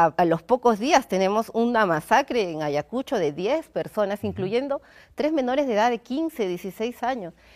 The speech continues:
Speaker 1: Y lo que están viendo es que todos fueron por balas del ejército en el caso de Ayacucho.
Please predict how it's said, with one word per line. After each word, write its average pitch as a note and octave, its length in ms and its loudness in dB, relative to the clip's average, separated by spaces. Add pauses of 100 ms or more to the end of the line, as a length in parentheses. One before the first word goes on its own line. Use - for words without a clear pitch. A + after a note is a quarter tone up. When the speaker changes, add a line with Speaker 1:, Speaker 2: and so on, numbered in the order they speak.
(180)
Speaker 1:
Y G3+ 100 -2
lo G3 140 4
que G3 80 -4
están A#3 300 4
viendo D#4 280 0
es C#4 200 -2
que G#3 140 -2
todos E4 440 0
fueron A3+ 480 -4 (480)
por F#3+ 200 0
balas A3 280 8
del F#3+ 160 2
ejército E3+ 460 -4
en F3 80 -4
el D3+ 100 -4
caso E3 240 -2
de F3+ 60 2
Ayacucho. D3 500 -6